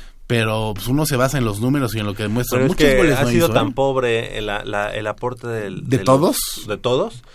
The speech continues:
Speaker 2: que con
Speaker 1: Que
Speaker 2: cualquier
Speaker 1: cualquier,
Speaker 2: cosita ya
Speaker 1: sí,
Speaker 2: dices.
Speaker 1: como, como aquellas relaciones, ¿no? Que a veces te dan tan poco y ya nomás te dan una florecita y ya
Speaker 2: Ya
Speaker 1: e-,
Speaker 2: estás.
Speaker 1: e-, eres feliz, ¿no? Eso, eso pasó con el, con el equipo de los Pumas y sí, tienes toda la razón.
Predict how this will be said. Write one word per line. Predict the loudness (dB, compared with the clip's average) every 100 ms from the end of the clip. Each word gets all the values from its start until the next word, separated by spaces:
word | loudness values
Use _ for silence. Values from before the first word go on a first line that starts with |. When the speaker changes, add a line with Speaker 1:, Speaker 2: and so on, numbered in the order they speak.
| -20 -20
Speaker 2:
que | -10 0
con | 2
Speaker 1:
Que | 2
Speaker 2:
cualquier | 4 4 4
Speaker 1:
cualquier, | 2 0
Speaker 2:
cosita | -2
ya | -2
Speaker 1:
sí, | 0 0
Speaker 2:
dices. | 0 -2
Speaker 1:
como, | -2 -2 0 -2 -4 -4
como | -2 0 2
aquellas | 0 0 0 2 0
relaciones, | 0 0 0 0 0 0
¿no? | -2 -2
Que | -4 -4 -6 -6
a | -2
veces | 0 -2 -2
te | 0
dan | 0 0
tan | -4 -2
poco | -4 -4 -2
y | 0
ya | 0
nomás | 0 -4 -4
te | -4
dan | -4 -4 -6 -8 -14 -14 -4
una | -2 0
florecita | -2 -4 -4 -6 -4
y | -4
ya | -2 -4 -6 -10 -14 -14 -10
Speaker 2:
Ya | -8 -8 -8
Speaker 1:
e-, | -6
Speaker 2:
estás. | -2 -2
Speaker 1:
e-, | 0
eres | 0 0 0
feliz, | 0 0
¿no? | 0
Eso, | 0 0 2 2
eso | 0 0
pasó | -2 -2 -2
con | -2 -2
el, | -4 -6 -10 -18 -10 -2
con | 0
el | 2
equipo | 0 2 2
de |
los | 0
Pumas | -2 -2 -2 -2
y |
sí, | -2 -2
tienes | 0 -2 0
toda | 2 2
la | 4
razón. | 2 2 0